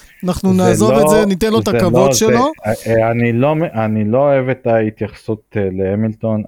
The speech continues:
Speaker 2: אני חושב, אני באופן אישי, באופן אישי, אתה יכול, אה, לאהוב או לא לאהוב את סגנון החיים שלו,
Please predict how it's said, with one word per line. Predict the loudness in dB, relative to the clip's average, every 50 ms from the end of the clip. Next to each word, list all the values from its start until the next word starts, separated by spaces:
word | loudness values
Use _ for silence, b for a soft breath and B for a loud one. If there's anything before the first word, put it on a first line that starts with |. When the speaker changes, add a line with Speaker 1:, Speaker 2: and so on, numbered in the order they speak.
| -8
Speaker 2:
אני | -8 -8 -8
חושב, | -10 -12 -16 -16 -14 -10 -6 -4 -2 -2 -4 -6 _ -12
אני | -8 -6 -4 -2 -2 -2 -2
באופן | -2 -4 -6 -4 -2 -4 -4 -4 -4 -6 -4 -4 -4
אישי, | -6 -8 -8 -10 -10 -8 -8 -6 -6 -4 -4 -4 -6 -8 _ _ _ _ _ _ _ _ _ _ -8
באופן | -6 -4 -4 -4 -6 -8 -8
אישי, | -8 -10 -12 -10 -8 -6 -6 -8 -8 _ _ _ _ _ _ _ _ -8
אתה | -8 -8 -6 -4 -4
יכול, | -4 -4 -6 -6 -4 -2 -2 0 -2 -2 -6 _ _ _ _ _ _ _ _ _ _ -10 -8
אה, | -6 -4 -4 -4 -4 -4 -4 -4 -4 -6 -6 -8
לאהוב | -8 -6 -6 -4 -2 0 0 -2 -2 -4
או | -4 -4
לא | -2 -2 -2 0
לאהוב | 0 0 0 0 0 -2 -4
את | -6 -8 -10
סגנון | -12 -12 -8 -6 -4 -4 -4 -4
החיים | -6 -8 -10 -8 -6 -4 -4 -4
שלו, | -4 -6 -4 -4 -2 -2 0 0 0 0 -2 -2